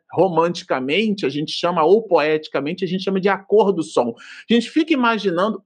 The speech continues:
esse espectro de frequências analisado por um espírito depurado. Ele vai perceber os sons numa dinâmica,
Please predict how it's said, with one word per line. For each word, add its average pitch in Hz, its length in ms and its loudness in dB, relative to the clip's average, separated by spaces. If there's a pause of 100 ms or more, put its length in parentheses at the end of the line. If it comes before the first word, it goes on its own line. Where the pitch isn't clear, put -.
esse 302 340 0
espectro 226 800 -2
de 165 120 -4
frequências 156 1080 -2 (340)
analisado 208 1080 2
por 196 220 2
um 233 100 2
espírito 254 480 -4
depurado. 233 800 0
Ele 165 160 -2
vai 208 180 -2
perceber 214 840 0
os 180 240 -2
sons 220 340 2
numa 202 200 0
dinâmica, 226 880 2